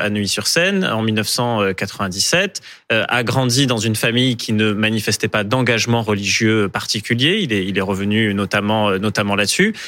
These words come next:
Et que c'est, euh, aux environs de l'âge de dix-huit ans,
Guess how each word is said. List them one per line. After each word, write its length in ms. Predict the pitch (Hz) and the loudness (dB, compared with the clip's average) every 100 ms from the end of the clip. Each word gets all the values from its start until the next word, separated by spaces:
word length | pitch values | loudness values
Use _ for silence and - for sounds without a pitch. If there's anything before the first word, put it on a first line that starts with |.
| - | -6
Et 120 | - 117 | -2 -2
que 440 | - 165 196 98 | 2 2 2 0
c'est, 360 | - 123 113 - | 0 0 -2 0
euh, 280 | 110 98 - | 0 0 -2
aux 200 | 101 110 | -4 -2
environs 320 | 101 107 127 | -2 -2 0
de 120 | 113 | 0
l'âge 220 | 98 107 104 | 0 0 -2
de 80 | |
dix-huit 480 | 95 107 117 101 101 | -2 0 0 -2 0
ans, 220 | 131 175 | 0 0